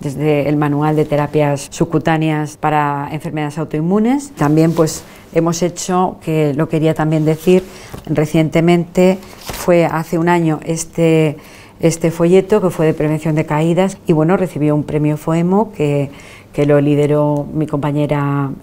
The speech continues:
Lina de Villajoyosa y todo el grupo, porque son todo trabajos, eh, grupales. También estas recomendaciones para el paciente con tratamiento con metotrexato. El de caídas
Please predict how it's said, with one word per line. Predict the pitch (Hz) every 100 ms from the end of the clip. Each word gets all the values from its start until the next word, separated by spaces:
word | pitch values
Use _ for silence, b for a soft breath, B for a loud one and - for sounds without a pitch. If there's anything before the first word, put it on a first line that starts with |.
| -
Lina | 156 160 170 196
de | 165 151
Villajoyosa | 143 151 147 156 165 165 214 233 B B
y | 175
todo | 165 165 156
el |
grupo, | 151 170 185
porque | 190 165 156
son | 139 160 151
todo | 160 165
trabajos, | 156 151 151 170 170 B B B -
eh, | 156 147 143 -
grupales. | 151 151 139 131 127
También | - 170 175
estas | 165 165 170
recomendaciones | 175 170 160 151 - 196 196 202 285 - B B B -
para | 165
el | 156
paciente | 151 156 175 175 175 196 202
con | 165
tratamiento | 160 160 156 156
con | 175 165
metotrexato. | 156 135 139 127 143 131 - -
El | 160
de | 156
caídas | 156 147 160 156 151